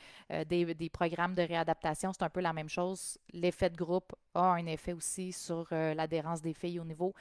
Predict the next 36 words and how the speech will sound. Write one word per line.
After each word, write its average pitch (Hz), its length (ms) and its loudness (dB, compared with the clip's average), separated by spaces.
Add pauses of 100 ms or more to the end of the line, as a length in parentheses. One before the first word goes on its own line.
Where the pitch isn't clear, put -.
(320)
euh, 165 160 4
des 175 260 0
exercices. - 680 -2 (760)
Euh, 175 220 10 (100)
par 214 200 4
contre, 220 600 2 (100)
étant 208 300 0
donné 214 500 2 (160)
que 208 480 4
la 180 140 2
plupart 208 380 2
des 185 160 -4
filles, 202 520 -2
euh, 156 520 0
veulent 185 200 4
se - 140 -4
remettre 165 440 0
en 160 120 4
forme, 185 480 2 (1500)
<laughs> - 1040 2
ah 185 240 8
oui, 208 280 4
moi 208 100 4
j'ai 190 160 2
du - 120 -2
temps 175 260 6
libre. 214 280 6
Écoute, 269 440 4
euh, 185 160 8
j'ai 180 140 0
rien 233 180 4
que 262 60 -2
ça 254 220 6
à 247 40 4
faire, 196 680 2
euh, - 20 2